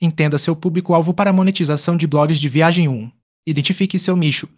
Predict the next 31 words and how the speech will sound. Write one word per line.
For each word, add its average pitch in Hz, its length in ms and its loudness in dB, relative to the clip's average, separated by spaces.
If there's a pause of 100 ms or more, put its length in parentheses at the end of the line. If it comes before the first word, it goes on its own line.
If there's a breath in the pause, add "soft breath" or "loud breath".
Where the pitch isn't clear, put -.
Antes 185 280 2
de 160 80 0
tudo, 165 440 -2
é 170 140 0
essencial 175 540 2
saber 170 380 0
quem 185 240 2
é 196 40 2
seu 208 160 0
público-alvo. 170 800 -2 (360)
Pergunte-se, 165 800 2 (140)
"Quem 214 160 2
são 196 180 4
as 180 80 4
pessoas 180 360 2
que 175 120 2
leem 160 160 6
meu 156 140 4
blog? 139 380 2 (400)
São 165 160 0
viajantes 185 480 0
aventureiros, 170 760 2
famílias 170 500 0
em 156 80 2
busca 175 340 -2
de 160 100 0
férias 151 380 -2
relaxantes 196 640 0
ou 196 100 -2
mochileiros 175 560 2
econômicos?" 165 840 -2